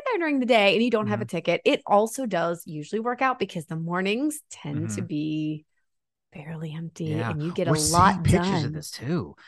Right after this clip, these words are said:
Speaker 1: Yeah. So if
Speaker 2: Um,
Speaker 1: you're like, especially
Speaker 2: yeah.
Speaker 1: if you have another day where you can see the fireworks. Okay.
Speaker 2: Yep.
Speaker 1: Like if you're like, "No, I have to see fireworks." Well, go make, make a second Magic Kingdom day a day of the Halloween party.
Speaker 2: Right.
Speaker 1: Uh, yeah, you're gonna leave early.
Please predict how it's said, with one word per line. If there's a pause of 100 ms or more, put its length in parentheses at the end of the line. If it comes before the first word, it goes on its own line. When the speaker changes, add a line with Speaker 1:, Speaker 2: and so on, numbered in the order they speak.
(160)
Speaker 1:
Yeah.
So
if
Speaker 2:
Um,
Speaker 1:
you're
like,
especially
Speaker 2:
yeah.
Speaker 1:
if
you
have
another
day
where
you
can
see
the
fireworks.
Okay.
Speaker 2:
Yep.
Speaker 1:
Like
if
you're
like,
"No,
I
have
to
see
fireworks." (440)
Well,
go
make,
make
a
second
Magic
Kingdom
day
a
day
of
the
Halloween
party.
Speaker 2:
Right. (920)
Speaker 1:
Uh,
yeah,
you're
gonna
leave
early.